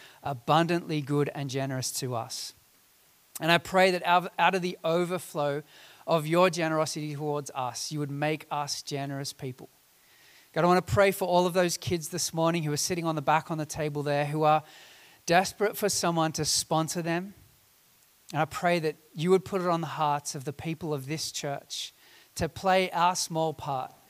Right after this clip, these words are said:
in making a significant difference in the lives of young children.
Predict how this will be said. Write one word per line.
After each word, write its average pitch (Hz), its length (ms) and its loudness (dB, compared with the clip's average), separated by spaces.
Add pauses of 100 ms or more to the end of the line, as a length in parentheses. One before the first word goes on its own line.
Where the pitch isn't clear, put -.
(300)
in 165 160 -2
making 180 380 2
a - 20 -2
significant 165 1040 -4
difference 143 640 -4
in 143 140 -6
the 143 100 -2
lives 139 420 0
of 139 200 -14
young 131 320 -6
children. 123 500 -8